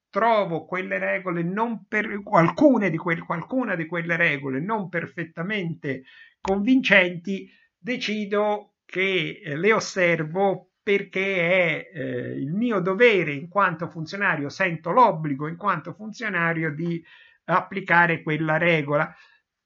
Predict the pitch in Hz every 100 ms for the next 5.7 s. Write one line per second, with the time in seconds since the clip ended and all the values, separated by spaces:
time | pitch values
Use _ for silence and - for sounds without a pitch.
0 | _ _ - 233 269 226 180 147 - _
1 | 151 151 139 135 135 131 151 196 196 247
2 | 247 240 175 233 233 233 214 196 220 202
3 | 240 247 233 175 208 185 - 220 220 202
4 | 185 160 147 - 151 - 185 185 202 208
5 | 226 214 175 170 156 139